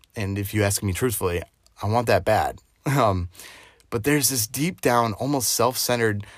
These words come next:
underlying backup question that always makes me think. And the question is, what do I need to clean up first? Okay, off topic, but still kinda on topic for a second. We're gonna go in a little, a little sidestep, but just bear with me, okay? Um,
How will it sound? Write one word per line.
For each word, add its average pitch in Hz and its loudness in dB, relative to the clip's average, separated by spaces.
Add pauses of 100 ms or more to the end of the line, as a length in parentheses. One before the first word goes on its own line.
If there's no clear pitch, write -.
(340)
underlying 131 2
backup 107 0
question 104 0
that 98 0
always 123 0
makes 110 -4
me 101 -2
think. 90 -8 (720)
And 101 -2
the 92 -4
question 135 0
is, 90 -4 (280)
what 117 0
do 135 2
I 123 -2
need 110 -2
to 98 -4
clean 92 -6
up - -8
first? - -12 (720)
Okay, 104 0
off 143 4
topic, 120 4
but 110 -6
still 165 0 (120)
kinda 196 4
on 123 4
topic 92 2
for 92 -2
a 85 -4
second. 82 -6
We're 110 -6
gonna 143 -2
go 139 0
in 131 0
a 123 2
little, 110 2
a - -16
little 127 0
sidestep, 104 2
but 92 -6
just 131 -8
bear 98 4
with 87 -8
me, 87 -8
okay? 92 -2 (800)
Um, 101 2